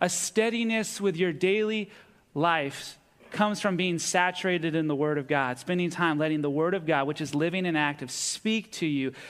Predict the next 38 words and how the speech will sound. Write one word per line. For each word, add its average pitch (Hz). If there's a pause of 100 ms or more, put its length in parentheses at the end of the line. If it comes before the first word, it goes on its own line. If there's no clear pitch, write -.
(140)
inform 196
you, 131 (240)
redirect 190
you, 127 (160)
and 180
in 180
some 240
cases, 175 (180)
transform 196
you 117 (460)
through 190
the 180
work 190
of 160
refining, 156 (1000)
chiseling 202
away 165 (180)
that, 175
those 190
areas 202
of 175
our 165
life 170
that 170
need 208
to 208
be 175
exposed, 170
that 180
need 202
to 220
be 190
removed 170
so 170
that 160
we 208
can 185
have 170